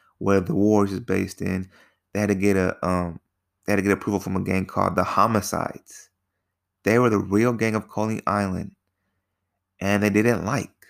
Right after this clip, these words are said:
that a ficti-,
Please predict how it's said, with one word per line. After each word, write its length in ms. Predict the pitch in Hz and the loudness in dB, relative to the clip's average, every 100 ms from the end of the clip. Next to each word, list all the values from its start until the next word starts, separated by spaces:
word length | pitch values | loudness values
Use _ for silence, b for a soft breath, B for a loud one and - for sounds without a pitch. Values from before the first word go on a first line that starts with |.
| _ _ _ _ _ _ _ _ _ _ _ _ | _ _ _ _ _ _ _ _ _ _ _ _
that 160 | 98 98 | -2 2
a 180 | 95 95 _ _ _ _ - | 2 -2 _ _ _ _ -2
ficti-, 720 | 120 110 - - - 139 139 | -2 -2 -8 -8 0 0 0